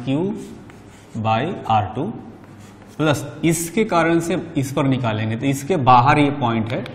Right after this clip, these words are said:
ये surface है, तो बाहर वाला formula निकालेंगे K Q divided by center से इसका distance लेते हैं जो कि आर टू के इक्वल है।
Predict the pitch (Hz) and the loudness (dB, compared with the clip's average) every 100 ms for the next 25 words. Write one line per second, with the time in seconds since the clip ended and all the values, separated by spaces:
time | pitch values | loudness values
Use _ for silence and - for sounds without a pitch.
0 | - 117 113 113 110 127 - 120 - - | -6 -4 -4 -6 -6 -6 -4 -6 -8 -16
1 | - - - - - 113 123 123 143 147 | -18 -20 -20 -16 -4 4 6 6 4 2
2 | 147 143 139 147 143 143 143 143 151 - | 0 0 -2 -2 0 0 -2 -2 -4 -6
3 | 139 143 151 147 143 160 226 - - 135 | -2 0 0 -2 0 0 -2 -6 -6 -4
4 | 120 127 139 131 131 214 - - - - | 0 0 0 0 0 0 -4 -14 -16 -12
5 | - 160 156 165 165 165 165 196 - - | -4 2 4 4 2 0 -2 -2 -4 -10
6 | 147 - 165 131 127 131 151 139 127 127 | -8 -6 -2 2 2 0 -2 0 0 -2
7 | 135 147 135 143 120 117 117 - 120 135 | -2 -2 -2 -4 2 2 2 -2 -4 -4
8 | 208 - - - - - - - 123 117 | -8 -10 -18 -20 -20 -20 -20 -10 -8 -6
9 | 113 110 104 | -6 -8 -10